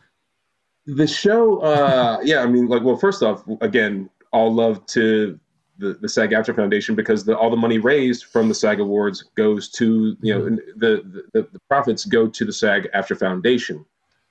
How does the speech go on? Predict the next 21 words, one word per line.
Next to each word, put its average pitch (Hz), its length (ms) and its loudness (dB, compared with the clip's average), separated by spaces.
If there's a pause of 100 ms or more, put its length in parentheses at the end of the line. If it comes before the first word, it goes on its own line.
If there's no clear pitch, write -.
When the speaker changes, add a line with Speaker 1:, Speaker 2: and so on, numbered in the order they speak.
(120)
Speaker 1:
uh, 87 240 -6
which 78 200 -8
is 107 100 0
one 120 140 4
of 113 40 0
the 117 80 -2
reasons 110 260 0
why 104 80 0
the 95 60 -6
sag 98 220 -2
Awards 98 200 -2
came 101 160 -4
into 92 120 -6
existence 90 380 -10
in 90 60 -12
the 87 60 -16
first 117 340 -2
place. 90 300 -4
Speaker 2:
Yeah. 120 180 -8 (160)
Speaker 1:
This 175 280 0
year, 117 480 2